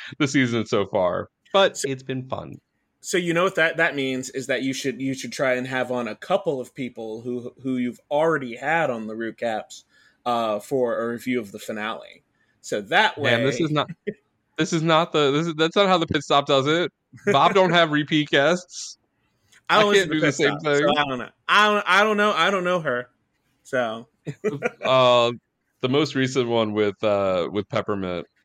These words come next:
Speaker 1: was such a, such a treat. I
Speaker 2: Oh,
Speaker 1: loved
Speaker 2: boy.
Speaker 1: it. So good. Anywho, we are here to celebrate three hundred episodes, talk pop culture, and that is what we are gonna do.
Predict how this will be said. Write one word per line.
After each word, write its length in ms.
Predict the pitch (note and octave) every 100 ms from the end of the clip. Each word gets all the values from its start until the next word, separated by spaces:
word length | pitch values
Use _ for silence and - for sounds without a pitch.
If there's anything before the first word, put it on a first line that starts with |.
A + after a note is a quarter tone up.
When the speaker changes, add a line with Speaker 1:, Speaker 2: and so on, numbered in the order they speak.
| -
Speaker 1:
was 420 | G#2 F#2+ F2+ G2+
such 280 | - G#2 -
a, 280 | F#2 D2+ -
such 240 | - C#3 -
a 20 | -
treat. 320 | - D2+ C#2 - - - - - -
I 60 |
Speaker 2:
Oh, 40 | G2
Speaker 1:
loved 220 | D2+ -
Speaker 2:
boy. 40 | B1+
Speaker 1:
it. 60 | A1+ _ -
So 240 | - A2
good. 260 | F2+ C2+ D2 - _ - - - - - - - - - - _ _ G3
Anywho, 1000 | A#3 G#3 D#3 C#3+ D#3 D3 C#3 C#3 C#3+ C3+
we 180 | E3 F3
are 580 | E3+ E3 D#3+ D3+ D3 C#3 -
here 340 | D#3+ D3+ D3 - -
to 640 | A#2+ A#2 A#2 A2 G#2+ G2+
celebrate 600 | - - D#3+ D#3+ D#3 D3+
three 160 | D3+ C#3
hundred 300 | C3+ B2 A2+
episodes, 880 | F#2+ F#2+ - F#2+ F#2 F#2 F2+ F2+ - _ _ _ -
talk 340 | D3 D#3+ -
pop 260 | C3+ B2 -
culture, 800 | G#2 F#2+ - F#2 F2+ F2+ F#2+ - _ -
and 220 | G2+ G2
that 180 | B2 B2
is 140 | G2+
what 180 | F#2 -
we 120 | F2
are 100 | E2
gonna 220 | E2+ D#2
do. 280 | - - -